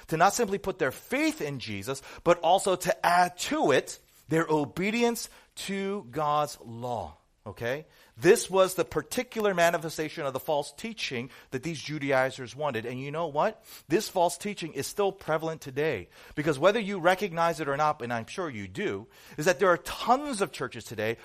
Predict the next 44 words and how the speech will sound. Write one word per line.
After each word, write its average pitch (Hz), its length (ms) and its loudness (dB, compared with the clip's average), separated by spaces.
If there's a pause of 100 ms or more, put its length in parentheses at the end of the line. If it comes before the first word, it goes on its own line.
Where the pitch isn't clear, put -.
(100)
that 160 80 2
will 165 200 2
always 208 440 4
tell 214 200 2
you, 160 100 2
"Yeah, 247 320 10
you 247 220 2
need 294 140 2
to 208 80 8
believe 160 340 4
in 143 140 -2
Jesus. 123 560 -4 (280)
Yeah, 233 200 10
you 233 180 4
need 208 180 0
to - 40 0
have 185 180 2
the 160 80 6
blood 147 280 6
of 156 80 0
the 139 60 -2
Lamb 139 260 0
covering 139 440 -2
you, 180 120 -4
but 131 160 -8
you 139 100 -10
know 170 200 -6
what? 165 340 0 (260)
That 208 220 -2
ain't 175 100 0
enough." 131 520 -6 (380)
You 175 180 -2
need 262 140 -4
to 180 80 4
make 156 180 -2
sure 214 360 2
that 131 120 0
you're 160 120 -4
not 202 200 0
just 156 160 -10 (160)
buying 165 360 6
into 180 240 -4
this 139 160 0
whole 165 400 2